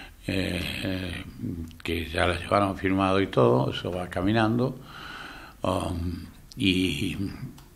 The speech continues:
eh, el pro-, la impresión que nos dio es que el, eh,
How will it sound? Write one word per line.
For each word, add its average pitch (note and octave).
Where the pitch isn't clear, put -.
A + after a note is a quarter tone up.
eh, G#2
el G2+
pro-, G2
la F#2
impresión G2+
que A2
nos A#2+
dio C#3+
es C#3
que F#2+
el, F2
eh, F2